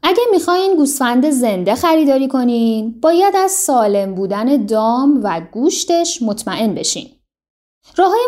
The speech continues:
مختلفی برای تشخیص سالم بودن گوسفند وجود داره که با استفاده از اونها می‌تونین بهترین دام رو خریداری کنین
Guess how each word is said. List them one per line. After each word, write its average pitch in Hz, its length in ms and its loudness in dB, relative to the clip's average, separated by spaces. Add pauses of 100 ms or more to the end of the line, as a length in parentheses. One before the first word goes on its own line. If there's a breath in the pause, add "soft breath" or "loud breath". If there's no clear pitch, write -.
مختلفی 330 580 2
برای 196 360 0
تشخیص 247 440 -4
سالم 214 480 0
بودن 202 340 0
گوسفند 254 440 0
وجود 175 240 -6
داره 160 240 -6
که 185 120 -6
با 196 120 0
استفاده 381 420 0
از 330 200 2
اونها 302 400 4
می‌تونین 277 560 4
بهترین 202 560 -6
دام 208 220 0
رو 392 100 0
خریداری 330 480 0
کنین 349 360 0